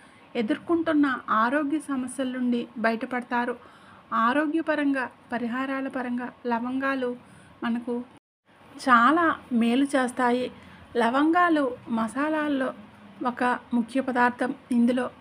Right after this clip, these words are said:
ఎన్నో గొప్ప సుగుణాలు ఉన్నాయి. వీటిని తినటం వలన చాలా లాభాలు ఉన్నాయి. లవంగాలు తినటం వలన బరువు తగ్గడానికి చాలా హెల్ప్ చేస్తాయి. లవంగాలు తీసుకుంటే క్యాన్సర్,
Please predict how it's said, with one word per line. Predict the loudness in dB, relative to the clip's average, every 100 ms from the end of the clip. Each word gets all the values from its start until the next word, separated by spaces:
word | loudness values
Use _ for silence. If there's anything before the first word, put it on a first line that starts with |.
| -2
ఎన్నో | 2 2 4
గొప్ప | 2 0 -2
సుగుణాలు | -4 -2 0 0 -2
ఉన్నాయి. | 0 0 0 -2 -4 0
వీటిని | 2 2 2 0 -2 -6
తినటం | -4 -2 0 0
వలన | 0 0 -4 -6 -16 -20 -20 -20 -2 4
చాలా | 6 6
లాభాలు | 4 4 2 0 -2
ఉన్నాయి. | 0 0 -2 -6 -8 -2
లవంగాలు | 0 2 2 2 2
తినటం | -2 -4 -4 -4 -4
వలన | -2 -2 -4 -8 -18 -20 -20 -4 2
బరువు | 4 4
తగ్గడానికి | 2 2 2 0 0 -2 -4 -8 -12 -2
చాలా | 0 2
హెల్ప్ | 0 -2 -6 -4 -4
చేస్తాయి. | -4 -4 -4 -4 -8 -18 -20 -10 0
లవంగాలు | 2 4 4 4 2
తీసుకుంటే | 0 -2 -2 -4 -2 -4 -6 -12 -4
క్యాన్సర్, | 0 2 2 0 -2